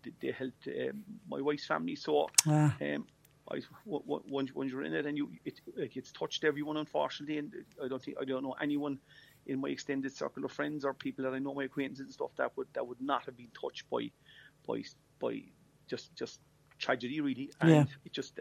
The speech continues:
Speaker 1: that's what keeps you going. I mean, you know, it's just, it's just one of those things that you,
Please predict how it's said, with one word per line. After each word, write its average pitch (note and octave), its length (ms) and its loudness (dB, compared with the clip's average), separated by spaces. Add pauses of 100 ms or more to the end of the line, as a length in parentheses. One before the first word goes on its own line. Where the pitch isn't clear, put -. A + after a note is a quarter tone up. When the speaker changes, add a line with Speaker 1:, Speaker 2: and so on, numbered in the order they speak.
(100)
Speaker 1:
that's - 160 0
what B2+ 100 -6
keeps C#3+ 220 -4
you D#3+ 40 -2
going. C#3 220 2
I C3 60 -2
mean, C3 220 -4
you C3+ 120 0
know, C3+ 160 -6
it's C3+ 140 -10
just, - 260 -8
it's - 100 -10
just C#3+ 160 -6
one C3+ 120 -2
of C3 80 2
those C3 140 0
things C#3+ 280 -4
that C#3+ 120 -6 (840)
you, - 80 -14